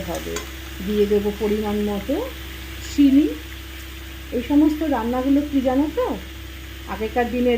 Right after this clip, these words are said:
রান্না তো, এগুলো কিন্তু এখনকার দিনের ছেলেপেলেরা মাছ মাংস ছাড়া কিছুই তারা জানে না। তো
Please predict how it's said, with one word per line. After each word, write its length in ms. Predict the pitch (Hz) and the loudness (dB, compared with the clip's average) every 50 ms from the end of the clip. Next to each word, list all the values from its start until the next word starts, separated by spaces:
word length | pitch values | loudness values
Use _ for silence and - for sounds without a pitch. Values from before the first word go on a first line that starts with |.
| 226 214 | 2 0
রান্না 280 | 202 208 208 226 240 233 - - | -2 -2 -2 -2 -2 -4 -2 -2
তো, 100 | 440 440 320 208 180 - - - - - | 0 0 0 0 -2 -6 -10 -12 -10 -8
এগুলো 200 | 208 202 220 226 220 - | -8 -4 -4 -4 -2 -2
কিন্তু 160 | 247 233 247 226 | -2 0 0 0
এখনকার 380 | 220 - 233 240 233 247 247 240 226 | 0 0 -2 -2 0 0 0 0 0
দিনের 200 | 254 233 247 240 - | 0 0 0 0 0
ছেলেপেলেরা 520 | - 233 220 214 214 240 233 233 233 240 240 233 220 | -4 -2 -2 -2 -2 -2 -2 0 0 0 0 0 0
মাছ 140 | 208 202 - 214 226 | -2 -4 -4 -2 -2
মাংস 200 | 226 226 226 - 254 233 | -2 -2 -2 -4 -4 -4
ছাড়া 180 | 254 247 240 247 240 - | -2 -2 -2 -2 -2 -2
কিছুই 320 | 254 - - 302 302 294 294 | -6 -4 2 4 4 4 4
তারা 180 | 262 233 220 202 180 190 | 2 2 2 0 0 0
জানে 220 | 175 170 - - - - | 0 -2 -2 -6 -8 -8
না। 80 | 156 - - - - - - - - - - - - - - - | -10 -10 -12 -12 -14 -14 -14 -14 -14 -14 -14 -14 -14 -14 -10 -6
তো 80 | 226 | -4